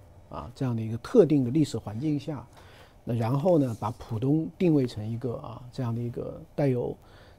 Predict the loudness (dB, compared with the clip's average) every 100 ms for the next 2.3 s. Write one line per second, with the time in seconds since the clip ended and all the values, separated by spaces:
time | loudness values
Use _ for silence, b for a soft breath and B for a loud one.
0 | 2 6 8 6 4 6 8 8 4 -8
1 | -8 -8 -10 -8 -6 -6 -4 -4 2 10
2 | 10 10